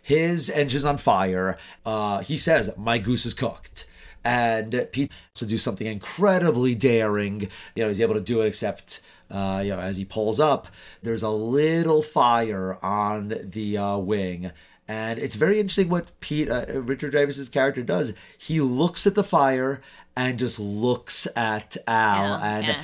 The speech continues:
Speaker 1: he knows in a second. I mean, and Al's, uh, wing was on fire for, you know, thirty seconds. That's a different kind of fire, I guess. But this guy knew in a second,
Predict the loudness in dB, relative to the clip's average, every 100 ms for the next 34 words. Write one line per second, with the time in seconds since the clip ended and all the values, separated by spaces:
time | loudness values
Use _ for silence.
0 | -8 -4 0 0 4 4 4 0 -8 -6
1 | -4 -4 -4 -2 0 2 4 2 2 -2
2 | 0 0 2 0 2 2 4 2 2 4
3 | 6 6 6 4 0 -2 -4 -2 -2 -2
4 | -4 0 2 6 6 4 2 4 4 2
5 | 0 0 0 2 0 0 0 0 0 -2
6 | -2 -2 -2 -2 -4 -6 -6 -4 -4 -4
7 | -4 -2 0 0 0 -2 -6 -4 -4 2
8 | 2 2 -2 -4 0 0 0 0 0 -2
9 | -6 -14 -8 -6 -6 -6 -4 0 2 2
10 | 2 2 0